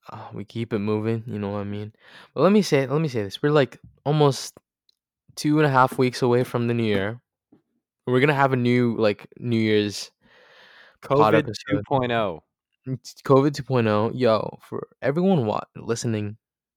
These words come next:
Speaker 1: we keep it moving, all right? Twenty,
Speaker 2: covid
Speaker 1: twenty twenty has
Speaker 2: two point oh is like covid, except, um,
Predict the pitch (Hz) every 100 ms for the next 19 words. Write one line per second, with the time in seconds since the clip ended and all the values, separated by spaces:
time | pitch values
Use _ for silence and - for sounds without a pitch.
0 | _ _ _ _ _ _ - 131 156 165
1 | - 110 117 104 95 101 113 117 - 135
2 | 143 127 - 139 170 151 135 127 120 139
3 | 117 123 135 117 107 120 120 - 107 107
4 | 131 139 131 - 104 - 110 104 - -
5 | 98 95 90 87 85